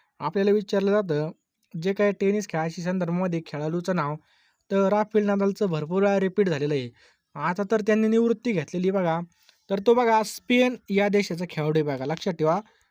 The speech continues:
स्पेन. महिला आशिया चॅम्पियनशिप हॉकी स्पर्धा दोन हजार चोवीसमध्ये भारतीय महिला संघाने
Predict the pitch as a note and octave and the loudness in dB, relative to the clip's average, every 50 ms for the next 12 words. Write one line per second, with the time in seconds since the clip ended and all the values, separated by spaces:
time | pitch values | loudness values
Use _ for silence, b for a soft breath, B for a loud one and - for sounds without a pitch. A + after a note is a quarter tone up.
0 | b _ - - - - F#3 E3 C#3+ A#2+ A2 - _ _ _ _ _ _ _ _ | b _ -20 -12 -6 -4 -2 -2 -2 -4 -8 -14 _ _ _ _ _ _ _ _
1 | - F3 F#3+ A3 A#3+ C4 C#4 C#4+ C#4 C4 C4 C4 - - A#3+ A3+ A3 - A3 A3 | -2 0 2 2 2 4 2 2 2 2 2 0 0 2 2 2 2 4 2 2
2 | A3 G3+ - A3+ A3 G3+ - G3+ G3 G3 - _ _ _ _ _ _ _ _ - | 2 2 0 0 0 0 0 0 -2 -2 -4 _ _ _ _ _ _ _ _ -4
3 | D#3+ F3+ F3+ - B3 - - - A#3+ A#3+ A3+ G3+ G3 F#3+ F#3+ G#3 G3+ G3+ F#3+ F#3 | -4 -4 -2 -2 -4 -4 -2 -2 -2 0 0 0 0 2 2 2 2 2 0 -2
4 | F#3 - - G3+ G#3 G3+ - A3 A3 G3+ E3+ E3 E3+ F3 D#3+ D#3 C#3+ D3+ D3+ D#3 | -2 -2 -2 -2 -2 -2 -2 -2 -2 0 2 2 2 0 0 -2 -2 -4 -6 -6
5 | - G#3+ A3 A3 A3 G#3 G#3+ G#3+ G#3 F#3 F3 E3 - F#3 F#3+ F#3 E3+ D3 C#3 C#3 | -4 -2 0 2 2 2 2 2 2 0 -2 -2 -2 -2 -2 0 -2 -2 -2 -4
6 | D3 | -6